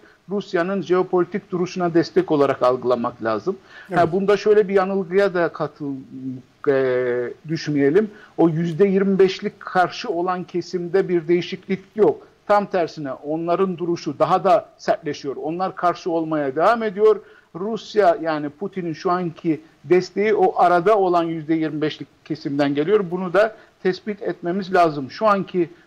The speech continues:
Speaker 1: durum, buradan görünen durum bu. Sahada da Rusya her ne kadar dönem dönem seyrettiğimiz gibi acı tablolara neden olsa da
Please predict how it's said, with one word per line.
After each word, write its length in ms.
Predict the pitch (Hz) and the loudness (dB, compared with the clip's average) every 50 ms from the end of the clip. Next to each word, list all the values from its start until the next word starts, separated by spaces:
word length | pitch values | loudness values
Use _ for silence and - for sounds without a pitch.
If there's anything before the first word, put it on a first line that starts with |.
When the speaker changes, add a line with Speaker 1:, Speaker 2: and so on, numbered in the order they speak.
| _ _ - | _ _ -2
Speaker 1:
durum, 340 | 185 202 226 233 202 175 | 0 0 0 0 -2 -2
buradan 360 | 185 208 196 185 196 190 190 170 | -2 -2 0 2 2 2 2 2
görünen 480 | 165 170 170 170 175 170 170 170 156 | 0 0 0 0 0 -2 -2 -2 -2
durum 340 | 151 165 190 185 175 170 160 | -2 -2 -2 -2 -2 -2 -2
bu. 220 | 196 233 247 240 - _ _ _ - - | 0 -2 -2 -2 -8 _ _ _ -20 -12
Sahada 520 | - - 233 208 185 208 196 202 202 185 | -2 0 2 4 4 2 2 2 0 0
da 140 | 185 208 208 | -2 -2 -4
Rusya 460 | 190 202 202 - - - 190 202 208 - - _ _ _ - | -4 -6 -10 -10 -6 -2 -2 -2 -2 -4 -8 _ _ _ -4
her 220 | 175 180 185 202 | -4 -2 -2 -4
ne 80 | 208 202 | -6 -6
kadar 460 | 202 - 196 180 165 190 185 180 175 - _ _ - 143 | -4 -4 -4 -2 -2 -2 -2 -2 -4 -6 _ _ -12 -10
dönem 340 | 156 156 160 170 175 175 156 | -8 -6 -4 -4 -4 -4 -4
dönem 240 | 160 165 165 165 170 | -2 -2 0 -2 -2
seyrettiğimiz 680 | - - 170 165 165 165 - - 170 175 170 165 156 147 | -2 -2 -2 0 -2 -2 -4 -4 -4 -4 -4 -4 -6 -6
gibi 320 | 156 170 151 175 170 165 - - - - _ - | -4 0 4 4 4 4 0 -6 -20 -14 _ 0
acı 260 | - 160 151 202 196 | 0 0 0 -2 -4
tablolara 760 | - - 175 156 151 151 160 160 160 160 165 165 175 165 156 | 0 0 0 0 0 0 0 0 2 2 2 2 2 2 2
neden 320 | 151 156 156 156 170 165 | 0 -2 -2 -2 -2 -2
olsa 400 | 160 160 160 156 - - 147 151 | -2 -4 -6 -6 -4 -2 -2 0
da 200 | 147 156 175 185 | 0 -2 -2 -4